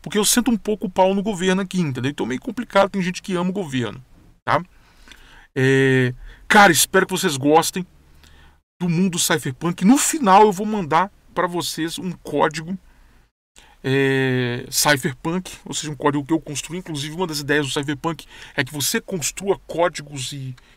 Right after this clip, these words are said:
e publique esses códigos que garantam anonimato, privacidade e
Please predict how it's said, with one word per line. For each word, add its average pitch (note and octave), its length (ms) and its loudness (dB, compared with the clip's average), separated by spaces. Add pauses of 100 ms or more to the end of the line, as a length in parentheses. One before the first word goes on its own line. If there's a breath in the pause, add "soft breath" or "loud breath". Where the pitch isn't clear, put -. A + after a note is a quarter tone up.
e D3+ 60 -14
publique D#3 440 -10
esses D#3 220 -6
códigos D3 480 -6 (280 loud breath)
que - 80 -12
garantam D3 640 0 (160 loud breath)
anonimato, F#3 640 0
privacidade D#3+ 960 0
e E3+ 140 -8